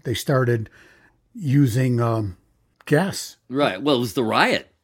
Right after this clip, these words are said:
Speaker 1: Yeah.
Speaker 2: squad that arrived finally, uh, as I understand it, after, after a policeman in his car, in his cruiser, heard, uh,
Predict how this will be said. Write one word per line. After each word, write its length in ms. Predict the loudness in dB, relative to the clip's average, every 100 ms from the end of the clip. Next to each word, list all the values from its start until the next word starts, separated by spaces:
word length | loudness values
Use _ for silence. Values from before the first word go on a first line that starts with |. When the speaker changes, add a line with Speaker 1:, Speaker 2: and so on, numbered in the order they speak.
| _
Speaker 1:
Yeah. 180 | -6 -4
Speaker 2:
squad 440 | -2 -2 -2 -4 -4
that 120 | -4
arrived 580 | -2 0 -2 -4 -8 -10
finally, 720 | -6 -4 -4 -6 -10 -10 -12
uh, 240 | -12 -12 -12 -16 -20 -14
as 180 | -10 -6
I 180 | -4 -2
understand 580 | -2 -6 -8 -8 -6 -6
it, 140 | -4
after, 300 | -2 -2 -2 -2
after 480 | 0 0 0 0 0
a 180 | 2 0
policeman 760 | 0 0 2 0 -2 0 0 -2
in 220 | -4 -2
his 260 | -2 -4
car, 560 | -8 -8 -4 -4 -4 -8
in 180 | -10 -10
his 260 | -10 -12 -16 -20 -20 _ _ -20 _ _ _
cruiser, 640 | -6 -2 -2 -2 -8 -14 -18
heard, 680 | -8 0 2 4 2 0 -4 _ _ -4
uh, 360 | 0 0 -2